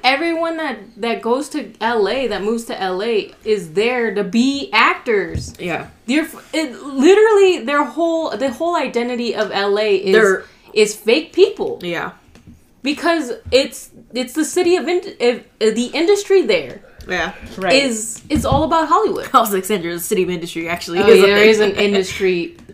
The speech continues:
Speaker 1: I was gonna say the, the industry in the city
Speaker 2: Yeah, yeah.
Speaker 1: is, is just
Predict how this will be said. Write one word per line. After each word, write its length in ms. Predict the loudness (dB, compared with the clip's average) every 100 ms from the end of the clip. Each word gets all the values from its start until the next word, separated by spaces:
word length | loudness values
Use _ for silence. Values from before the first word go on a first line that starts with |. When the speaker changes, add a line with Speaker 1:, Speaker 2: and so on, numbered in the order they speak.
| -8
Speaker 1:
I 60 | -6
was 80 | -2
gonna 120 | -2
say 160 | -2
the, 120 | -2 -2
the 280 | 2 0
industry 520 | 0 -4 -4 -6 -6 -4
in 80 |
the 80 | -6
city 480 | -8 -8 -6 -6 -4
Speaker 2:
Yeah, 120 | -4 -2
yeah. 140 | -2 -4
Speaker 1:
is, 260 | -8 -18 -20 _ _ _ _ _ _
is 240 | -2 -2 0
just 460 | 0 -2 -12 -16